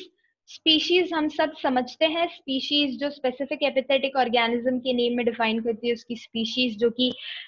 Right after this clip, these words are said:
basic unit of classification है, जिस, जो सबसे छोटा होता है, जिसमें सबसे ज्यादा common distinct characteristic,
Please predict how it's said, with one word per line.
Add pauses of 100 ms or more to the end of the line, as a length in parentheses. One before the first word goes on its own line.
(100)
basic (220)
unit
of
classification
है, (360)
जिस, (300)
जो
सबसे
छोटा
होता
है,
जिसमें
सबसे
ज्यादा
common
distinct
characteristic,